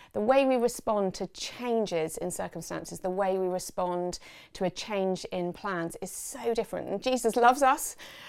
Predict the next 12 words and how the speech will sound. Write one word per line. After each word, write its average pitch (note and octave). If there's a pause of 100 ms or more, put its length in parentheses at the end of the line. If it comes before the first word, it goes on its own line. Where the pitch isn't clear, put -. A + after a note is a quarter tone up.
(120)
um, G#3+
any C4
which C4+
way, C4
whether A#3+
you A3
were A3
mostly A3+
A, A3+
Bs A3
or G3+ (360)
Cs. F#3